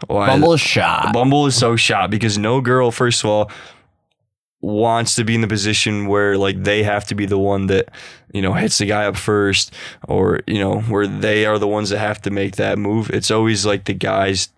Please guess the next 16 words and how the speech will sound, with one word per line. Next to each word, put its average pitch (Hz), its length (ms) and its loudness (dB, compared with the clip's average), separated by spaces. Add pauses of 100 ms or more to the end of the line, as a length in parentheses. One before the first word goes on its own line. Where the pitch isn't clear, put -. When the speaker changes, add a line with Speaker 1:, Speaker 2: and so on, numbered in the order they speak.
(140)
Speaker 1:
have 101 200 -4
to - 80 -8
be 107 100 -2
the 104 80 -2
one 98 120 0
to 95 60 -2
make 98 200 -2
that 95 160 -2
move, 98 240 -2
and 98 100 -2
that's 101 200 -2
what 90 120 -4
Tinder 98 320 -4
is, 101 280 -4
you - 40 -4
know? 104 240 -6